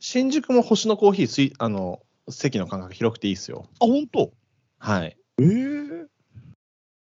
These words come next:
Speaker 1: 新宿であって指定がなければ大体星のコーヒー僕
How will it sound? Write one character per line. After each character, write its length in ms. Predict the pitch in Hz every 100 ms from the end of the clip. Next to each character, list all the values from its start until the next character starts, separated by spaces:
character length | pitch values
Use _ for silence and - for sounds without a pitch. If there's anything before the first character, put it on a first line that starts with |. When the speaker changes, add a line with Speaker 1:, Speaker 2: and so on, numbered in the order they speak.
| _ _ _ _
Speaker 1:
新 320 | - - 247
宿 200 | 247 240
で 80 | 226
あ 160 | 220 214 - _ 170
っ 160 | 180 _ -
て 100 | 123
指 120 | 110 -
定 180 | 185 175
が 100 | 170
な 100 | 165
け 100 | 113
れ 80 |
ば 80 | 87
大 140 | 92 110
体 80 | 110
星 260 | 120 131
の 100 | 127
コ 140 | 120 117
ー 20 |
ヒ 200 | 110 104
ー 40 |
僕 400 | 80 - - -